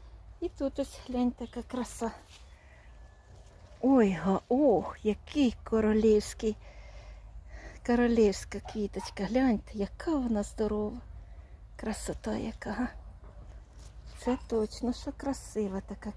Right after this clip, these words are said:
квітка. Ось так. Це в мене тут. Там город, а біля городу це тут такий садочок насадили ми молодий.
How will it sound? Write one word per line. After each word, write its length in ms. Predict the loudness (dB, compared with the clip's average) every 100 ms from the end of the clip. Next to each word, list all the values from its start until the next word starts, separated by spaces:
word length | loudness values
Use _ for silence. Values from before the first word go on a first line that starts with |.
| -10
квітка. 420 | -10 -10 -12 -18 -18 -20 -20 -18 -16 -16 -18 -18 -16 -10 -2 0 0 -4 -6 -6 -8 -8 -8 -6 -6 -8 -10 -16 -18 -18 -16 -16 -16 -18 -18 -16 -16 -4
Ось 200 | -4 0
так. 260 | 4 4 2 -6 -8 -12 -12 -8 -4 0 0 0 -14 -16 -16
Це 140 | -4 6
в 60 |
мене 240 | 8 8 6
тут. 280 | 0 0 -2 0 2 2 2 0 0 4 6 6 6 4 6 6 4 -2 -6 -6 -8 -10 4
Там 220 | 6 8
город, 360 | 8 8 8 4 -2 -6
а 100 | -6 2
біля 240 | 6 6
городу 460 | 8 6 6 2 -4 -6 -20 -20 -20 -20 -20 _ _ _ -20 _ -20 -20
це 140 | -8 -8
тут 160 | -8
такий 320 | -8 -8 -6 -4
садочок 760 | 0 2 2 0 -2 -6 -4
насадили 640 | -4 -2 -4 0 2 2 0
ми 140 | 0
молодий. 540 | 0 0 0 0 -2